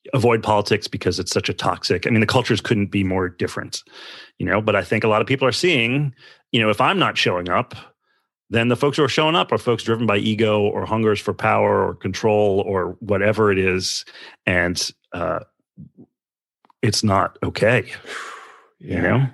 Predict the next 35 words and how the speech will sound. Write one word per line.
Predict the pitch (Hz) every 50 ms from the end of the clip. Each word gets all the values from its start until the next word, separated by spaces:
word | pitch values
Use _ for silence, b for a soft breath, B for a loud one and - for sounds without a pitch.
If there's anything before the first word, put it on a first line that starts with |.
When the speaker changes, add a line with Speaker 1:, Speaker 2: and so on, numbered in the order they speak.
| - _ b b b b b b b b b b -
Speaker 2:
Yeah. | 117 113 104
Speaker 1:
Yeah. | 101 95 87 78 - - B B B B _ _ b b b b b b b b b b b b b
Speaker 2:
So | b - - 165 160 156 151 151 - - _ _ _ _ _ _ _ _ _ _ _ _
what's | - 175 143 156 196 220 214 -
the | - 262 240 - - - -
ideal, | 139 143 151 143 127 117 131 135 135 139 143 135 135 135 131 131 131 131 127 - - _ _ -
like, | 123 113 113 113 -
what's | 156 180 180 - -
the | - - 147
ideal | 143 135 123 131 131 123 110 - -
end | 123 120 127 127 131
game? | 120 120 113 110 113 107
If | 107 110 - 127
I'm, | 139 151 156 143 - -
if | 120 139
I'm | 139 151 160 160
a | 147
part | - - - 135 127 127 120
of | 117 110
the | 113 110 110 113 113 104
New | 107 113 113 113
Politics | - - 117 120 104 101 - - - - -
Leadership | 117 107 110 - - - -
Academy, | - - 113 107 - 104 107 104
that | 107 117 123
means | 139 131 123 120 120
at | - -
some | - - 135 123 117 117
point | - 117 110 -
I'm | 110 117 123
going | 113 123 117 117 113
to | 110 -
be | 107 110 110
running | 107 113 120 120 123 123 120 120 120 117 117 - b b b b b b b b b
for | - - - 131 120 117 113 110 107